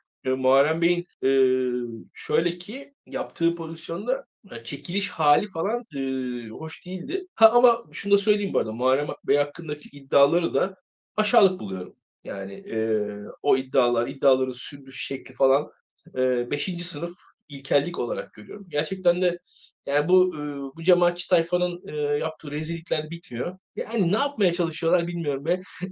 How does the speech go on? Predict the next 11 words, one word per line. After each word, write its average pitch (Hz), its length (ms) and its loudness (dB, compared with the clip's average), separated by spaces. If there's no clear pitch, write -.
e, 123 260 6
kimsenin 208 480 2
de 208 40 2
umurunda 185 460 4
değil 165 200 -6
böyle 131 240 0
şeyler - 340 -8
şu - 200 -12
an 110 120 -8
Türkiye'de. 107 520 -14
E, 113 180 -4